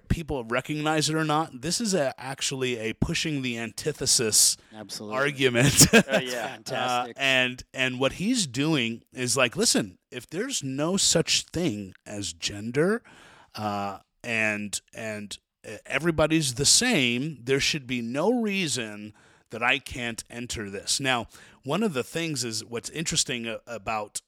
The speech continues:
Speaker 1: about men and women and the differences is that even in strategy games that actually take skill, like poker does,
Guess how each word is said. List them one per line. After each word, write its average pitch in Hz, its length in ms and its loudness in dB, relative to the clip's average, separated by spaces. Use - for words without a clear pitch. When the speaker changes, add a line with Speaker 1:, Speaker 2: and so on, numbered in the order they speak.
Speaker 1:
about 110 320 -8
men 123 360 -4
and 107 220 -8
women 117 280 -4
and 101 160 -10
the 92 80 -14
differences 101 800 -2
is 117 160 -10
that 117 280 -6
even 240 360 -6
in 123 320 -6
strategy 120 1040 -4
games 120 420 -8
that 117 160 -6
actually 185 540 -2
take 139 220 -8
skill, 107 380 0
like 104 320 -6
poker - 260 -4
does, - 300 -10